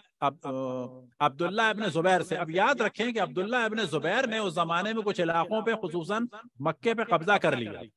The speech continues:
لیکن انہوں نے شرط لگائی کہ میں تمہاری بیعت کروں گا، فوجی تمہیں سپورٹ کروں گا، اس شرط پہ کہ جو تم کام کرو گے وہ میرے، مجھ سے پوچھ کے کرو گے، کیونکہ یہ بلا شک بہت انٹیلیجنٹ اور سمجھدار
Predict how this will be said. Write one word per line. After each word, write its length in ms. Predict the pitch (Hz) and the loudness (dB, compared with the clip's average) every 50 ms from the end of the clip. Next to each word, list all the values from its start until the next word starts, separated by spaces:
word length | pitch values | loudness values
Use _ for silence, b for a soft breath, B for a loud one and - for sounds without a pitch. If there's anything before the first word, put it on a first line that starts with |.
| _ _ _ _ _ _ _ _ _ _ _ _ _ _ _ _ _ - _ | _ _ _ _ _ _ _ _ _ _ _ _ _ _ _ _ _ -4 _
لیکن 240 | 202 233 247 302 285 | 4 4 6 6 4
انہوں 220 | 269 247 247 254 254 | 4 4 2 4 2
نے 80 | 254 | 4
شرط 240 | 240 - 240 247 240 | 4 4 2 2 2
لگائی 300 | 233 226 220 220 226 233 | 0 0 2 2 2 2
کہ 120 | 233 226 | 2 0
میں 120 | 208 214 226 | 0 0 0
تمہاری 340 | 214 226 220 214 214 214 208 | 0 0 0 2 2 2 2
بیعت 320 | 180 185 190 214 214 - | 4 4 4 2 2 2
کروں 240 | 208 202 202 208 208 | 0 0 0 0 2
گا، 120 | 214 208 | 0 0
فوجی 340 | 196 202 180 175 180 185 202 | 2 2 0 0 2 0 -2
تمہیں 260 | - 196 190 196 190 | -2 -2 -2 -2 -2
سپورٹ 400 | 180 190 170 - 185 190 190 170 | -2 -2 -2 0 0 0 0 0
کروں 260 | - 190 180 214 226 214 | 0 0 0 0 0 0
گا، 80 | 214 | 0
اس 120 | 196 170 - | 0 0 0
شرط 280 | - - 233 233 - | 0 -2 -2 -2 0
پہ 160 | - 233 233 233 | -2 -2 -2 0
کہ 100 | 226 190 | -2 -4
جو 140 | 160 180 | -4 -4
تم 160 | 165 175 175 165 | -4 -4 -6 -4
کام 300 | 170 - 190 220 254 269 | -2 0 0 2 2 2
کرو 260 | 226 247 240 254 277 | 2 2 4 4 4
گے 100 | 277 302 | 2 2
وہ 120 | 302 294 | 0 0
میرے، 220 | 247 233 247 254 254 240 247 254 - - | 2 2 2 2 2 -2 -6 -10 -6 -4
مجھ 140 | 226 240 - | -4 -2 -2
سے 100 | - 254 | -2 -4
پوچھ 240 | 240 277 277 - - | -2 -2 -2 -2 -2
کے 60 | 165 | -4
کرو 160 | - 107 101 - | -4 -6 -8 -10
گے، 140 | 110 110 110 - _ _ _ _ _ _ _ _ _ _ _ _ _ _ _ _ _ _ | -14 -18 -20 -20 _ _ _ _ _ _ _ _ _ _ _ _ _ _ _ _ _ _
کیونکہ 180 | 220 240 226 262 | -6 -4 -2 0
یہ 140 | 262 262 214 160 | 0 0 0 2
بلا 240 | 165 190 220 247 262 214 | 2 4 6 6 4 4
شک 320 | 202 247 262 277 269 - | 4 2 -2 -2 -2 -2
بہت 260 | 170 180 196 202 196 190 | -2 0 0 2 2 0
انٹیلیجنٹ 580 | 170 165 160 165 165 170 175 165 190 190 175 | -2 0 2 2 2 2 0 0 -2 -2 -2
اور 100 | 175 170 | -2 -4
سمجھدار 560 | 175 185 190 165 151 139 127 127 143 139 139 | -2 -2 -2 -2 -2 -2 0 0 0 0 0